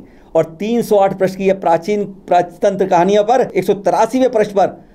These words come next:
लेखक वासुदेव शरण ने स्पष्ट रूप से लिखा है, "श्वेत भिक्षु तपस्वी नाम" का मतलब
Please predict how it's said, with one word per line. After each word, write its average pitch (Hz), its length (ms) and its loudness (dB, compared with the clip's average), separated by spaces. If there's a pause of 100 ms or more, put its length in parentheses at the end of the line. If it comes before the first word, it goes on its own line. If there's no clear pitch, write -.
(220)
लेखक 202 420 0
वासुदेव 175 680 0
शरण 160 320 0
ने 151 220 -2 (340)
स्पष्ट 165 480 -2
रूप 180 220 0
से 180 140 0
लिखा 156 240 0
है, 156 360 2 (340)
"श्वेत 196 420 2
भिक्षु 165 300 0
तपस्वी 165 340 -2
नाम" 175 180 2
का 185 100 0
मतलब 190 540 -2